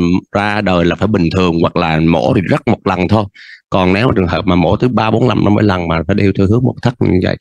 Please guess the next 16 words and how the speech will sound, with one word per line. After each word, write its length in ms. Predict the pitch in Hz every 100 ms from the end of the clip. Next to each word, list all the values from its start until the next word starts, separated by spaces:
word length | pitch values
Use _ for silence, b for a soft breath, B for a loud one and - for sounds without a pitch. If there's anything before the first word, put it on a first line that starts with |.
| -
thì 180 | 87 85
em 140 | - 92
có, 200 | - 113
thì 140 | 85 73 - B B
khi 100 | 123
mình 120 | 104
tiếp 120 | 107 -
cận 260 | - 85
với 100 | 92 107 -
ngay 120 | 101
từ 100 | 101
đó 220 | 87 95 113
thì 80 | 95
rất 120 | 107
là 140 | 110
dễ 100 | -